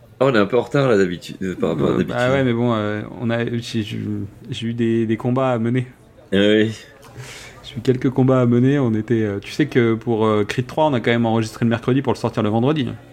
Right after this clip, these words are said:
Speaker 1: Ouais, c'est beau.
Speaker 2: C'est pas mal, hein ? Et c'est
Speaker 1: Ça vi-
Speaker 2: presque monté. <laughs>
Speaker 1: Et euh,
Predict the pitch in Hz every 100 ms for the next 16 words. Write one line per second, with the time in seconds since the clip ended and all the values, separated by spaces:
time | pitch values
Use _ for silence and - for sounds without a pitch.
0 | - - - 104 113 101 92 85 123 113
1 | - - - - - - 127 151 170 -
2 | - - - - - - - - _ _
3 | _ - 104 - 131 110 175 - 139 135
4 | 127 117 120 - - 147 - 202 - -
5 | - - _ - - - 107 107 101 95
6 | 92 92 90 87 85 82 80